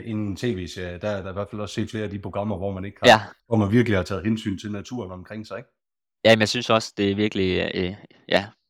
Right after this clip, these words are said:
Speaker 2: det er nok vores bedste projekt til dato.
Speaker 1: Okay.
Speaker 2: Øh, ja.
Speaker 1: Ah, spændende, spændende.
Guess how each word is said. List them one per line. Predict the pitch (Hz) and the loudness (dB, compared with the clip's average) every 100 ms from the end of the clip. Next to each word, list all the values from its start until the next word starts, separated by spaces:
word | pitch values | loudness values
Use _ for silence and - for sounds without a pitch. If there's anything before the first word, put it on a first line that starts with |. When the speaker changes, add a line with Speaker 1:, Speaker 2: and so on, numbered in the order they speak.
| _ _ _ _ _ _ _ - | _ _ _ _ _ _ _ -6
Speaker 2:
det | |
er | 98 | -2
nok | 98 - | -2 -4
vores | 95 | -8
bedste | 101 98 - | -6 -8 -10
projekt | - - 101 - | -12 -6 -6 -6
til | 98 | -2
dato. | 101 107 - - - _ - - | -2 -2 -6 -10 -14 _ -16 -4
Speaker 1:
Okay. | 113 120 113 92 90 | 0 2 2 2 0
Speaker 2:
Øh, | 90 - - | -2 -6 0
ja. | 76 - _ _ _ _ | 0 0 _ _ _ _
Speaker 1:
Ah, | 107 107 | -2 -2
spændende, | - 120 117 104 _ | 2 4 4 2 _
spændende. | - 127 | 2 4